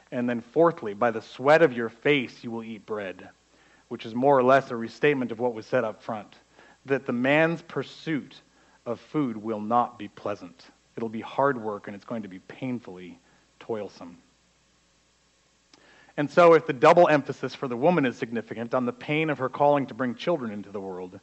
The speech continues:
then much more this quadruple emphasis for Adam on the painful toil that will be required for him to fulfill his calling. Commentators are right to see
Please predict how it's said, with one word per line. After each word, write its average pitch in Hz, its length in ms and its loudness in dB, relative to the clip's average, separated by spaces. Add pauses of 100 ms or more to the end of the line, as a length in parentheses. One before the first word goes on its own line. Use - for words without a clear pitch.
(480)
then 131 200 2
much 135 380 2
more 135 380 4
this 123 180 -4
quadruple 127 760 -2
emphasis 107 520 -12
for - 180 -12
Adam 110 460 0 (560)
on 127 160 -2
the 120 60 -4
painful 151 460 -2
toil 139 400 2
that 117 120 -2
will 117 140 -6
be 123 100 -6
required 120 580 0
for 110 140 -12
him 107 360 -10 (460)
to 117 100 -10
fulfill 113 360 -8
his 95 180 -16
calling. 92 480 -12 (1400)
Commentators 160 580 4
are 131 140 4
right 151 320 4
to 127 80 -12
see 156 420 -4